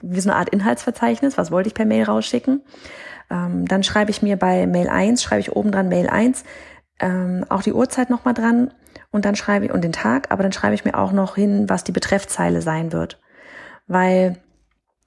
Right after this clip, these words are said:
Betreffzeile weiß ich immer erst, nachdem ich das Ganze geschrieben habe, nachdem ich die E-Mail geschrieben habe, dann überlege ich mir, okay,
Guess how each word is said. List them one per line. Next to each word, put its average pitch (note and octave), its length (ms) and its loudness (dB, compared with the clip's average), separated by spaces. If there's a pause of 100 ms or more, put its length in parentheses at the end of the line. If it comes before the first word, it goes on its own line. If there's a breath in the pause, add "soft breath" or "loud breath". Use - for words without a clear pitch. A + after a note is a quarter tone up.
(160)
Betreffzeile G3+ 640 2
weiß F#3 200 4
ich - 180 -2
immer G3 240 2
erst, F#3 340 0
nachdem F#3 340 0
ich F3+ 100 -2
das F3 200 -2
Ganze F3 420 -2
geschrieben G3+ 460 0
habe, A3 220 2
nachdem F3+ 260 0
ich F3 60 -2
die - 140 -4
E-Mail F#3 200 2
geschrieben G3+ 460 -2
habe, G#3 220 0
dann F3+ 180 0
überlege F3+ 340 0
ich F#3 100 -6
mir, F#3 100 0
okay, F#3 320 0